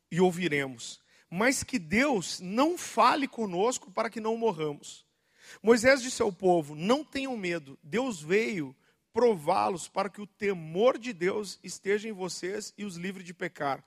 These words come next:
Mas o povo permaneceu à distância, ao passo que Moisés, aproximando-se da nuvem escura, aproximou-se da nuvem escura em que Deus se encontrava." Queridos, qual que é esse momento?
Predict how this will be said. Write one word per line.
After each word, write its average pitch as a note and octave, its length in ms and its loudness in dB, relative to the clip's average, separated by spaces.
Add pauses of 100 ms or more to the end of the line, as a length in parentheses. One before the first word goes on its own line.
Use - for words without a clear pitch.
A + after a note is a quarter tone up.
(360)
Mas F3+ 280 0
o A3+ 80 -2
povo D#3+ 500 0 (220)
permaneceu A3 920 0
à A3 60 -2
distância, E3+ 680 -12 (220)
ao D#3 160 -2
passo E3+ 360 -2
que F#3+ 100 -12
Moisés, E3 680 -6 (180)
aproximando-se F3 880 -8
da G3 160 -6
nuvem F3+ 320 -8
escura, G3+ 600 -4 (520)
aproximou-se G3+ 760 -2
da G3 140 -2
nuvem F#3+ 280 -4
escura F3+ 420 -4
em F#3 40 -6
que F3+ 120 -14
Deus E3+ 260 -4
se F3 80 -10
encontrava." D#3 540 -8 (340)
Queridos, C4 280 -2
qual C#4+ 240 6
que - 100 -10
é - 20 -8
esse - 160 -10
momento? E3 580 -6